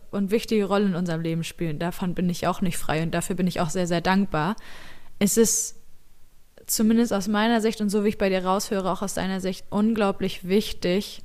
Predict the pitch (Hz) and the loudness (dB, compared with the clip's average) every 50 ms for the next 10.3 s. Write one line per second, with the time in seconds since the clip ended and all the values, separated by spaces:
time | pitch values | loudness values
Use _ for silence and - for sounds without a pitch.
0 | - - - - - - - - - - - 214 196 180 190 214 226 - - - | -16 -18 -16 -14 -14 -12 -14 -14 -10 -4 0 0 2 4 4 2 2 2 0 0
1 | 196 202 214 214 - - - 208 196 - - 202 185 180 190 - - 190 190 190 | 0 0 0 0 -2 0 2 2 2 4 2 2 2 2 0 2 2 2 4 4
2 | 190 196 202 208 208 208 208 - - - - - - - - - - - - - | 4 4 4 4 2 2 0 -4 -14 -20 -20 -18 -16 -14 -12 -12 -12 -12 -14 -14
3 | - - - - - - - - - - - - - 196 180 202 240 254 247 - | -14 -16 -18 -20 -18 -14 -14 -12 -12 -12 -12 -8 -6 -2 4 6 6 6 6 6
4 | 269 233 196 214 202 - - 202 196 196 220 233 - 233 226 226 226 214 196 208 | 4 6 8 8 6 6 6 6 8 8 8 6 6 4 4 4 4 2 4 4
5 | 214 214 220 208 - 220 208 196 202 196 - - - 202 202 202 - - 196 202 | 6 6 6 4 2 0 0 2 0 0 -2 0 2 2 2 2 2 0 0 0
6 | 196 - 190 175 - - - - 202 226 247 247 - 247 262 277 302 339 - - | 0 0 -2 -2 -2 0 2 4 4 4 4 2 0 0 0 0 -2 -2 -6 -8
7 | - - - - - - - - - - - - - - - - - - - - | -8 -10 -12 -16 -16 -16 -14 -14 -14 -14 -16 -16 -18 -18 -18 -18 -20 -18 -20 -18
8 | - - - - - - - - 196 - 226 226 233 - 233 202 - - - - | -16 -16 -16 -16 -18 -14 -8 -4 4 8 8 8 8 8 6 8 10 10 10 10
9 | 202 190 202 233 262 - 262 254 269 254 - - 277 - - - - - 262 240 | 8 6 6 6 4 4 4 2 2 2 2 0 -2 -2 -2 -2 -2 2 4 4
10 | 240 233 226 254 269 285 | 4 4 4 2 2 0